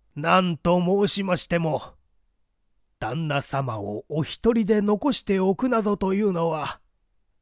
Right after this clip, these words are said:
そもそも了見違いだったのでございます。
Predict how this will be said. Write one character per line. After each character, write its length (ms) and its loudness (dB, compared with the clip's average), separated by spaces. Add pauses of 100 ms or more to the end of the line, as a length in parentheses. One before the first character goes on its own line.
(440)
そ 240 -14
も 160 -6
そ 200 -8
も 220 -8
了 340 -2
見 340 -6
違 360 -2
い 20 -8
だ 80 -6
っ 120 -10
た 120 -10
の 120 -8
で 140 -8
ご 160 -8
ざ 140 -10
い 100 -8
ま 100 -10
す。 220 -12